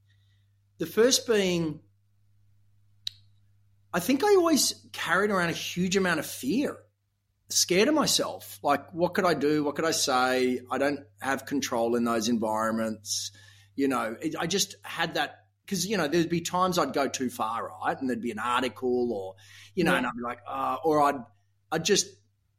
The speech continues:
Speaker 1: it, I'd go too far. A, a lot, actually. I mean, I've got hundreds of stories of going too far, but it was a, it was sort of affirmed around my friendship group. And, you know, I got this alter ego called Fuckwit Lund, who is, he comes out,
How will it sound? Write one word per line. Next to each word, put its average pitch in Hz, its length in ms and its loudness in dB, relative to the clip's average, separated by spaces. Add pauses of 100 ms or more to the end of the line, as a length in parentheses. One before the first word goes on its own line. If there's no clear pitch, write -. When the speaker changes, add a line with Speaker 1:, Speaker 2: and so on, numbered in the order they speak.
(720)
Speaker 1:
it, 165 180 -2
I'd 165 160 0
go 135 120 0
too 110 180 -8
far. 107 240 -12 (120)
A, - 160 -4
a - 40 2
lot, 190 300 2
actually. 101 440 -12
I 120 100 -10
mean, 123 300 -8
I've 143 220 -2
got 113 320 -2
hundreds 135 480 -2
of 117 80 -2
stories 117 340 -4
of 104 80 -12
going 113 200 -6
too 117 140 -8
far, 127 220 0
but 127 240 -2 (300)
it 190 140 2
was 175 180 6
a, 170 180 0 (100)
it 190 120 -2
was 160 400 2 (120)
sort 185 180 2
of 147 80 2
affirmed 143 560 2
around 127 300 2
my 120 200 0
friendship 131 540 -2
group. 113 300 -6
And, 120 240 -2 (200)
you 160 100 0
know, 147 80 4
I 131 120 2
got 147 200 2
this 131 160 0
alter 131 360 0
ego 120 340 -2
called 110 440 -4
Fuckwit - 480 -4
Lund, 120 460 -2
who 120 160 -8
is, 117 260 -10
he 170 120 -12
comes 170 340 -4
out, 131 300 -6